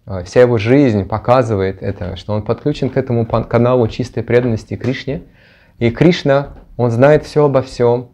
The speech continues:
он любит всех, он знает, что такое высшее благо. Поэтому Нарада Муни принял такое решение,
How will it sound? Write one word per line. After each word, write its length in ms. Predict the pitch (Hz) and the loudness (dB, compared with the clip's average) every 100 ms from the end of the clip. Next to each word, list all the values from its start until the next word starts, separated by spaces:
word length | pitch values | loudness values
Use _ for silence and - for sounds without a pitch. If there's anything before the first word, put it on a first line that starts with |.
| _ | _
он 140 | 110 104 | -4 0
любит 280 | 135 143 | 0 0
всех, 420 | - - 113 113 113 - | -4 -4 -2 -2 -4 -4
он 160 | 104 | 0
знает, 200 | 101 123 | 2 0
что 100 | - | -2
такое 260 | 113 113 110 | -6 -2 -2
высшее 340 | 104 101 98 | -2 -4 -8
благо. 440 | 92 95 90 92 - _ _ _ _ - | -6 -4 -4 -8 -14 _ _ _ _ 2
Поэтому 400 | 123 143 147 139 | 2 4 2 4
Нарада 360 | 151 151 143 | 4 4 2
Муни 460 | 143 170 143 127 - _ _ _ _ | 2 2 0 -2 -8 _ _ _ _
принял 280 | - 151 160 | 0 2 2
такое 340 | - 139 143 | 0 2 4
решение, 600 | 135 - 135 120 95 87 | 4 2 0 0 -2 -6